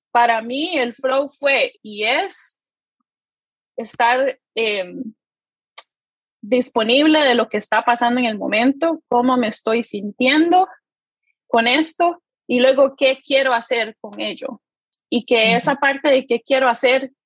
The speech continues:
Speaker 1: esa es la, la responsabilidad que, digamos, si, si viéramos la Andrea de antes,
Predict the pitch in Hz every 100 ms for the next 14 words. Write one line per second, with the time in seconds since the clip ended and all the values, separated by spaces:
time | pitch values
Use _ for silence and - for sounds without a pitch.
0 | _ _ _ _ - 285 339 330 285 262
1 | 254 226 - 247 240 247 240 254 247 247
2 | 220 214 220 233 285 - 269 247 294 294
3 | 226 247 220 - 240 240 269 311 320 269
4 | 233 254 302 254 233 285 320 415 427 -